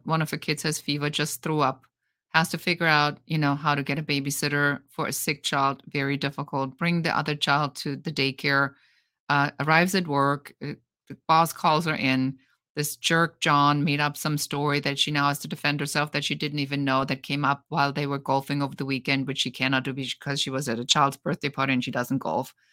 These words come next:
So now, n-, n-, you know, and next thing, you know, she's in her office, she's so mad, she accidentally spills the coffee over herself, and now you call.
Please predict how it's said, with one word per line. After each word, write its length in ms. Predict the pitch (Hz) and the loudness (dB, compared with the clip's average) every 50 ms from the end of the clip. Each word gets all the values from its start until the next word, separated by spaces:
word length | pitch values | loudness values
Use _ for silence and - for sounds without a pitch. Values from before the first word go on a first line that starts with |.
| _ _ _ _ _ _ | _ _ _ _ _ _
So 380 | - 165 151 143 139 131 131 - - _ _ _ _ _ _ _ | 2 4 6 6 6 4 0 -4 -14 _ _ _ _ _ _ _
now, 380 | 165 160 156 151 147 - - _ _ _ _ _ _ _ _ - - _ - | 2 4 6 6 6 4 0 _ _ _ _ _ _ _ _ -20 -12 _ -8
n-, 100 | 120 - _ - | -8 -8 _ -12
n-, 100 | - - _ _ _ | -14 -14 _ _ _
you 100 | - 180 | 2 4
know, 220 | 175 160 165 160 - - | 4 6 4 2 2 2
and 140 | 160 165 | 2 2
next 220 | 175 175 175 - - | 2 2 0 0 0
thing, 280 | 185 180 170 165 165 - | 2 2 4 2 0 0
you 80 | 165 170 | 0 0
know, 100 | 160 151 | 2 0
she's 160 | - 165 165 | 0 -2 -2
in 120 | 160 156 | 0 2
her 60 | 156 147 | 4 4
office, 220 | 151 160 160 160 | 4 4 4 4
she's 180 | - 160 170 - | 4 4 4 4
so 180 | 170 160 165 | 4 4 4
mad, 300 | 160 156 147 147 151 156 | 4 4 4 4 4 4
she 120 | - - - | 2 0 -2
accidentally 500 | 151 156 - - 160 165 156 151 160 156 | -2 -2 -2 -2 -2 -2 -2 -2 -4 -6
spills 300 | - - 151 160 - - | -4 -2 -2 -2 -2 -2
the 80 | 151 | -4
coffee 360 | - - 160 147 170 - 165 | 2 4 4 4 4 2 -2
over 220 | - 143 143 147 143 | -2 -2 0 0 -2
herself, 400 | 147 143 - - 151 147 151 151 | -2 -2 -2 0 0 0 0 0
and 80 | 156 | 2
now 80 | 156 151 | 2 2
you 160 | 147 139 123 | 2 0 -2
call. 320 | - - - - - - | -4 -4 -4 -4 -4 -6